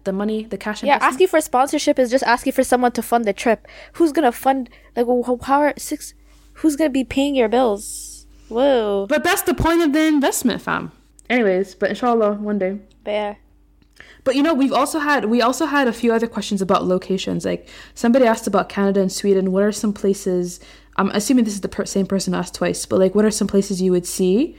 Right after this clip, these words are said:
Speaker 1: in Canada and Sweden? Um, Sweden, Sada, you're gonna have to talk about Sweden,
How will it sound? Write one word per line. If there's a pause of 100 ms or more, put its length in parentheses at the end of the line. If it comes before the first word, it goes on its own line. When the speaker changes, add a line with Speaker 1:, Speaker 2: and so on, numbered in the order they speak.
(320)
Speaker 1:
in
Canada
and
Sweden? (420)
Um,
Sweden,
Sada,
you're
gonna
have
to
talk
about
Sweden,